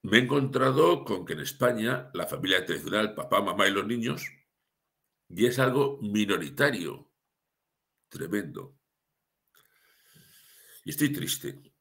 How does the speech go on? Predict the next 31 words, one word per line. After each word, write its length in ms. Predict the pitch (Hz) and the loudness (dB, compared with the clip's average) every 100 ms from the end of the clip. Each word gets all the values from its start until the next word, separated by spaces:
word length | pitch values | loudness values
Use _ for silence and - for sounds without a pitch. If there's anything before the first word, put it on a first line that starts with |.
| _ _ _ _ - - _ _ _ _ _ _ _ _ | _ _ _ _ -20 -20 _ _ _ _ _ _ _ _
con 180 | 101 92 | -2 2
la 80 | 85 | 0
decisión 840 | 87 78 - 95 101 101 95 85 | -2 -8 -6 0 0 0 -6 -6
del 240 | 85 76 | -6 -6
padre 280 | - 98 92 | 2 2 2
Isidro 320 | 78 92 85 | -4 -4 -4
Puente, 560 | - 104 - 90 71 - _ _ _ _ _ _ | -2 -2 -2 -6 -8 -18 _ _ _ _ _ _
que 120 | - 90 | -4 -2
ha 40 | |
decidido 480 | 87 - 82 82 80 | -2 -4 -6 -4 -4
romper 320 | 71 73 90 | -6 -4 -4
con 120 | 80 | -4
su 100 | 82 | -6
obispo 480 | 82 87 - 95 92 | -4 -4 -2 0 0
y 280 | 69 55 65 | -2 -6 -8
irse 220 | - - | -8 -6
a 60 | 71 | -6
una 160 | 78 | -8
asociación 380 | - 78 76 82 | -8 -8 -8 -10
de 80 | 69 | -8
no 60 | |
sé 160 | - 80 | -8 -4
qué, 120 | 87 | -4
en 80 | 65 | -4
fin, 200 | - - _ _ | -10 -16 _ _
cosas 260 | - 82 76 | -8 -8 -8
que 100 | - | -14
pasan. 320 | - - - _ _ _ _ _ _ _ _ - | -14 -18 -18 _ _ _ _ _ _ _ _ -4
Pero 200 | - 90 | 0 0
ya 300 | 87 95 92 | 0 2 2
hablaremos, 800 | 90 85 87 95 110 135 - | 2 0 0 0 0 0 -2